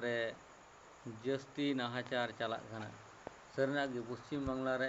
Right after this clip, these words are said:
ᱮᱠᱢᱟᱛᱨᱚ ᱯᱚᱥᱪᱤᱢ ᱵᱟᱝᱞᱟ ᱫᱚ ᱨᱮᱯ ᱨᱟᱡᱽᱡᱚ ᱛᱮ ᱵᱮᱱᱟᱣ ᱠᱟᱱᱟ, ᱯᱚᱥᱪᱤᱢ ᱵᱟᱝᱞᱟ ᱮᱠᱫᱚᱢ ᱨᱮᱯ ᱨᱟᱡᱽᱡᱚ ᱵᱮᱱᱟᱣ ᱠᱟᱱᱟ। ᱯᱨᱚᱪᱩᱨ ᱦᱩᱭᱩᱜ ᱠᱟᱱᱟ, ᱟᱹᱰᱤ ᱫᱤᱱ ᱠᱷᱚᱱ ᱜᱮ ᱦᱩᱭᱩᱜ ᱠᱟᱱᱟ। ᱛᱟᱨ ᱢᱚᱫᱽᱫᱷᱮ ᱨᱮ ᱡᱚᱠᱷᱚᱱ ᱰᱟᱠᱛᱟᱨ ᱠᱚ ᱜᱚᱡ ᱠᱮᱫᱮᱭᱟ, ᱟᱨ ᱡᱤ ᱠᱚᱨᱮᱱ ᱰᱟᱠᱛᱟᱨ ᱛᱤᱞᱳᱛᱛᱚᱢᱟ ᱥᱮ ᱚᱵᱷᱚᱭᱟ ᱠᱚ ᱢᱮᱛᱟᱭ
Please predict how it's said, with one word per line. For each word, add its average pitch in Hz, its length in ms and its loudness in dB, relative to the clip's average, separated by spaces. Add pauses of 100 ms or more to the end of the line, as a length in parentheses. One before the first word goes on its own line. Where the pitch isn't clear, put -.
ᱮᱠᱢᱟᱛᱨᱚ 123 480 -2
ᱯᱚᱥᱪᱤᱢ 123 360 -4
ᱵᱟᱝᱞᱟ 123 280 2
ᱫᱚ 120 220 2
ᱨᱮᱯ 127 220 2
ᱨᱟᱡᱽᱡᱚ 123 380 2
ᱛᱮ 123 120 -2
ᱵᱮᱱᱟᱣ 113 320 0
ᱠᱟᱱᱟ, 110 180 -2
ᱯᱚᱥᱪᱤᱢ 117 460 -6
ᱵᱟᱝᱞᱟ 123 280 0 (100)
ᱮᱠᱫᱚᱢ 123 300 -2 (120)
ᱨᱮᱯ 113 180 -2
ᱨᱟᱡᱽᱡᱚ 117 380 0
ᱵᱮᱱᱟᱣ 110 340 2
ᱠᱟᱱᱟ। 104 180 -6 (1200)
ᱯᱨᱚᱪᱩᱨ 147 340 2
ᱦᱩᱭᱩᱜ 156 160 4
ᱠᱟᱱᱟ, 151 140 2
ᱟᱹᱰᱤ 143 160 4
ᱫᱤᱱ 143 180 2
ᱠᱷᱚᱱ 147 180 2
ᱜᱮ 139 80 0
ᱦᱩᱭᱩᱜ 139 220 0
ᱠᱟᱱᱟ। 139 200 2
ᱛᱟᱨ 127 220 4
ᱢᱚᱫᱽᱫᱷᱮ 131 360 0
ᱨᱮ 135 120 4
ᱡᱚᱠᱷᱚᱱ 127 320 -2 (400)
ᱰᱟᱠᱛᱟᱨ 117 480 0
ᱠᱚ 131 160 -6
ᱜᱚᱡ 120 240 -2
ᱠᱮᱫᱮᱭᱟ, 123 400 0
ᱟᱨ 120 180 2
ᱡᱤ 120 160 -2
ᱠᱚᱨᱮᱱ 123 380 0
ᱰᱟᱠᱛᱟᱨ 117 460 2 (440)
ᱛᱤᱞᱳᱛᱛᱚᱢᱟ 131 600 2
ᱥᱮ 123 120 -4
ᱚᱵᱷᱚᱭᱟ 120 360 2
ᱠᱚ 123 120 -2
ᱢᱮᱛᱟᱭ 123 300 2